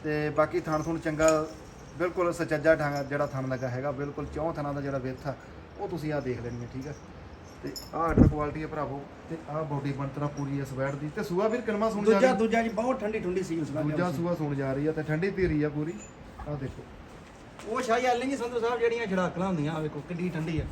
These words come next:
Speaker 1: ਲਓ ਜੀ।
Speaker 2: ਦਿਨ ਚਾਰ ਪੰਜ ਲੈ ਜਾਓਗੇ ਅਜੇ ਵੈੜ।
Speaker 1: ਹਾਂ।
Speaker 2: ਹਾਂਜੀ।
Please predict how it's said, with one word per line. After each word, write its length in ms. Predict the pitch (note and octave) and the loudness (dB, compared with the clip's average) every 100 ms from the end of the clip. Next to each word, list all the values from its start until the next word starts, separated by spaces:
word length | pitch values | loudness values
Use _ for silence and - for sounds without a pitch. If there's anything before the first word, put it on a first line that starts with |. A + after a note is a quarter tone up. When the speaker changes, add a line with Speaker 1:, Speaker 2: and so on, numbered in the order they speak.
| - | -2
Speaker 1:
ਲਓ 260 | D3 D#3 D#3 | 4 6 8
ਜੀ। 100 | - - - - - - - - - - - - - - - - - - - - - - - - - | 8 10 8 8 8 12 12 10 0 -6 -6 -4 -4 -4 -8 -12 -12 -14 -18 -16 -14 -12 -14 -14 -12
Speaker 2:
ਦਿਨ 220 | D3 G3+ A3+ | -2 -2 0
ਚਾਰ 220 | G#3+ F#3+ | 2 2
ਪੰਜ 200 | G3 G3+ | 2 2
ਲੈ 120 | F#3 | 6
ਜਾਓਗੇ 220 | - F#3 | 6 4
ਅਜੇ 120 | F3+ | 0
ਵੈੜ। 180 | E3+ F3 - - - - D3+ | 0 0 -2 -8 -18 -8 -2
Speaker 1:
ਹਾਂ। 220 | D3 C3 G#2 F#2 - | 0 -2 -6 -10 -8
Speaker 2:
ਹਾਂਜੀ। 260 | C#3+ A#2+ | -6 -6